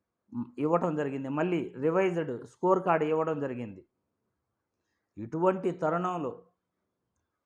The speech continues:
దాదాపు దక్షిణాది రాష్ట్రాల్లో విద్యార్థులు ఏ తప్పు చేయకపోయినా బాధను అనుభవించాల్సి వచ్చింది. కానీ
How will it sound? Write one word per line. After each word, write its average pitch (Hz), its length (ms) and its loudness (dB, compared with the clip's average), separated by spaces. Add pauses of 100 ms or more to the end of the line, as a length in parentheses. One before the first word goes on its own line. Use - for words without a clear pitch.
దాదాపు 170 560 6 (120)
దక్షిణాది 196 500 4
రాష్ట్రాల్లో 180 680 4
విద్యార్థులు 151 640 0 (160)
ఏ 170 80 -2
తప్పు 175 320 0 (160)
చేయకపోయినా 170 560 -2 (680)
బాధను 170 500 4
అనుభవించాల్సి 170 720 0
వచ్చింది. 117 380 -10 (680)
కానీ 135 260 -2